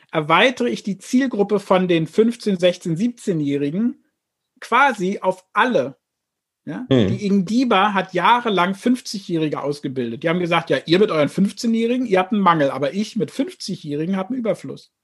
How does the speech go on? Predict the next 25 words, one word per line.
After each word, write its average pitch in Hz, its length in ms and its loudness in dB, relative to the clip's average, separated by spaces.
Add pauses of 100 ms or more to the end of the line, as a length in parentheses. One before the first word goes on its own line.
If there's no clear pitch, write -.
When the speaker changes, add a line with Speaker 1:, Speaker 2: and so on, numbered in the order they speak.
(340)
Speaker 1:
Die - 60 4
haben 151 100 6
Speaker 2:
Hm. 113 60 4
Speaker 1:
fünfzigjährige 190 760 0
ausgebildet. 139 680 -4 (180)
Ja? 185 220 -10 (340)
Speaker 2:
Hm. 95 580 -4
Speaker 1:
Wo 165 160 -2
ist 185 100 -2
das 185 120 -12
Problem? 208 320 0 (180)
Also 175 220 2
das 190 160 0
heißt, 202 400 0 (420)
es 175 140 -4
ist 202 140 -6
immer 269 280 4
die 254 120 2
Fragestellung, 202 1040 2
die 180 340 -6 (220)
am 165 220 -4
Anfang 226 460 2
einer 180 260 -2
Idee 151 340 -4
steht. - 480 -8